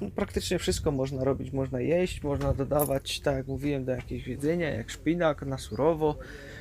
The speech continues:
e, do szejków, sok można z tego robić, sobie wypijać też, nie ma problemu z tym wszystkim, jest to roślina całkowicie jadalna, ale można oczywiście też robić sobie napar.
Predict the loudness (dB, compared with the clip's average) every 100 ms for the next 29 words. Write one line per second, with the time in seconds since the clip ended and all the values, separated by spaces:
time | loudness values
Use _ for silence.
0 | -4 -2 0 2 6 6 6 2 0 0
1 | -2 2 2 0 -2 -2 -2 -4 -2 -2
2 | 0 0 0 -2 -4 -6 -4 -4 -6 -2
3 | 2 2 0 2 4 4 0 -4 -4 -2
4 | 0 2 2 2 0 -4 -6 -4 -4 -4
5 | -6 -6 -6 -4 -2 -2 4 6 6 6
6 | 0 0 -2 -2 -2 0 2 2 2 0
7 | 0 -14 -14 -14 -16 -16 -16 -4 4 6
8 | 6 4 0 0 -4 -4 -6 -6 -2 0
9 | 2 0 0 -2 -4 -2 0 0 -4 0
10 | 4 4 2 -2